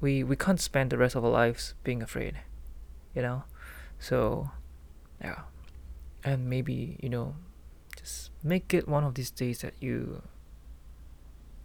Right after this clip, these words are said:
you're gonna face it. And,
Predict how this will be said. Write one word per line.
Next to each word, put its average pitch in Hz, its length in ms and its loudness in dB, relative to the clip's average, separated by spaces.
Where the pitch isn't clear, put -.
you're 139 120 2
gonna 131 220 0
face - 320 -6
it. - 120 -8
And, 120 420 -4